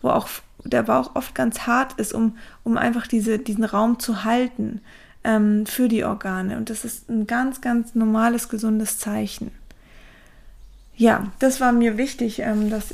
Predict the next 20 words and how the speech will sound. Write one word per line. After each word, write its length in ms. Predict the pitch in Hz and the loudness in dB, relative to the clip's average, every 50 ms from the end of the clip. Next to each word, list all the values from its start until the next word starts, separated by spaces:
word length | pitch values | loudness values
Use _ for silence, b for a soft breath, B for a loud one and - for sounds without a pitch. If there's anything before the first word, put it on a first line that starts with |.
| - - - | -8 -6 -6
dass 240 | 233 208 - - | -6 -6 -6 -8
ich 160 | 247 - - - | -10 -10 -6 -6
das 460 | 233 214 - - - - - - - | -6 -6 -6 -6 -8 -8 -8 -4 -2
euch 240 | 247 226 208 - 226 | -2 -2 0 0 0
nochmal 220 | 214 208 226 220 | 0 2 2 2
mit 180 | 220 220 - 220 | 2 2 0 0
an 100 | 208 214 | 0 2
die 80 | 214 | 2
Hand 240 | 202 226 247 262 254 | 2 2 2 2 0
gebe 180 | - 220 214 220 | -2 -4 -2 0
und 100 | 208 208 | 0 2
hier 220 | 214 240 240 - | 2 2 4 2
auch 140 | 226 196 - | 2 0 0
nochmal 320 | 233 214 214 220 220 214 | 0 0 0 0 0 -2
zwei 220 | - - 214 208 196 | -2 -2 -2 -2 -2
Tipps 400 | - - 247 247 247 - - - | -2 0 -2 -2 -2 -4 -6 -4
oder 180 | 208 202 196 | -2 -2 -2
drei 280 | - - - 214 233 247 | -2 0 2 2 2 2
Tipps, 260 | - 240 - - - | 2 -2 -4 -4 -6
beziehungsweise 580 | - 202 - 220 208 208 208 208 202 214 220 | -12 -6 -2 -2 0 0 0 0 0 0 -2